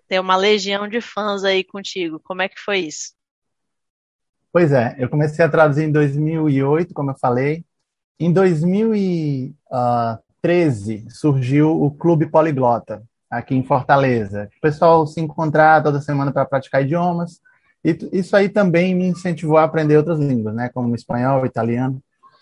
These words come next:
Speaker 2: Ah, e o pessoal do, do Clube Poliglota, em dois mil e dezesseis, a gente começou a organizar o Poliglotar, que é outra iniciativa que eu queria comentar aqui, né? Que é uma conferência de línguas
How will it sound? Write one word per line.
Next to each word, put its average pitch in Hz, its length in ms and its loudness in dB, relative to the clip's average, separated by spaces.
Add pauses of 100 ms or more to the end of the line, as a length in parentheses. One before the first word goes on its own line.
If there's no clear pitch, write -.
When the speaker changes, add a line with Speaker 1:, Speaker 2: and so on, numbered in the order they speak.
(460)
Speaker 2:
Ah, 131 480 2 (420)
e 175 160 2
o 196 80 2
pessoal 185 600 4
do, 156 260 0
do 139 100 -4
Clube 147 300 0
Poliglota, 131 920 -2
em 123 120 -6
dois 131 260 -2
mil 180 360 0
e 175 60 0
dezesseis, 131 1000 -4 (540)
a 123 120 0
gente 147 200 0
começou 147 460 0
a 147 100 6
organizar 147 360 2
o 139 60 2
Poliglotar, 156 880 0 (320)
que - 120 -8
é 131 260 -2
outra 131 300 -2
iniciativa 135 560 -6
que - 80 -10
eu 127 80 -4
queria 135 160 0
comentar 127 400 0
aqui, 123 200 -2
né? 147 160 0
Que 139 120 -4
é - 20 0
uma 131 140 -2
conferência 139 580 -2
de 127 80 0
línguas 151 500 -2